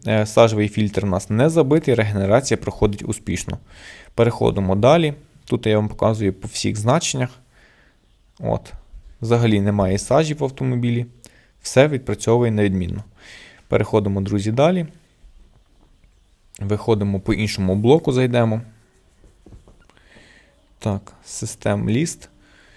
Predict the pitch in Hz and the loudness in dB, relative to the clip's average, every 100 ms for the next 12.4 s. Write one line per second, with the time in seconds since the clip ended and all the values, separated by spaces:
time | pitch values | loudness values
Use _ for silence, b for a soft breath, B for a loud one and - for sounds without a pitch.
0 | b b - 113 117 113 110 113 - 131 | b b -8 -4 -2 2 2 2 0 0
1 | 123 - - 110 110 - - 110 104 95 | 0 -6 0 2 2 0 0 2 2 -2
2 | 98 - 120 123 120 110 117 113 107 107 | -8 -6 4 4 4 2 4 4 2 0
3 | 107 101 104 170 135 123 107 107 107 98 | 2 2 2 2 4 2 4 0 2 2
4 | 98 120 160 139 - - 113 120 123 107 | 4 4 2 0 0 2 4 2 2 0
5 | 107 113 - 110 - - 98 110 120 110 | -2 -2 -4 -6 -6 -2 0 0 0 0
6 | 101 92 - - - - b b b b | 2 2 -2 -8 -14 -20 b b b b
7 | b b b b b _ _ _ - _ | b b b b b _ _ _ -20 _
8 | _ _ _ _ _ _ _ _ _ _ | _ _ _ _ _ _ _ _ _ _
9 | _ _ _ - 104 98 - - 151 127 | _ _ _ -10 -8 -8 -12 -4 0 2
10 | 107 107 110 110 98 - 92 90 - 98 | 0 0 -2 0 -2 0 0 0 -6 -6
11 | 95 120 185 160 - - 104 123 - - | -6 -4 -2 0 -2 0 2 2 0 -4
12 | 98 95 - - | -2 -2 -6 -10